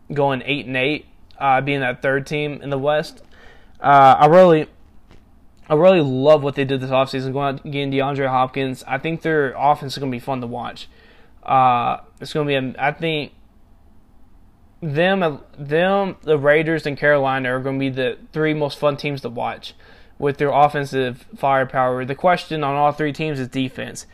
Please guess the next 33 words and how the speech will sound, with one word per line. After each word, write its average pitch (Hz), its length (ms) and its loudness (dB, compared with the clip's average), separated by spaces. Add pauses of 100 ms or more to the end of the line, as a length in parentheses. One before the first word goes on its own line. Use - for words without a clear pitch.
(380)
And 135 460 -2
I 135 120 -2
think 160 260 -8
Arizona 151 440 0
has 139 300 -4
the 135 160 -6
best 131 720 -4
firepower 139 720 2
of 139 140 2
all 143 120 4
those 143 200 -2
teams. 156 520 -6
That's 131 200 -10
why 139 140 0
I - 20 0
have 139 240 -2
them 139 480 -4
with 135 160 -10
a 135 40 -8
better 135 300 0
record. 151 480 -2 (1000)
But 156 160 0
their 160 100 0
defense, 156 400 0
I 139 140 -2
think, 156 100 -2
is 143 100 -6
gonna 139 200 -6
hold 143 180 0
them 135 120 -4
back 135 380 -2
and, 123 300 -6
uh, 113 800 -8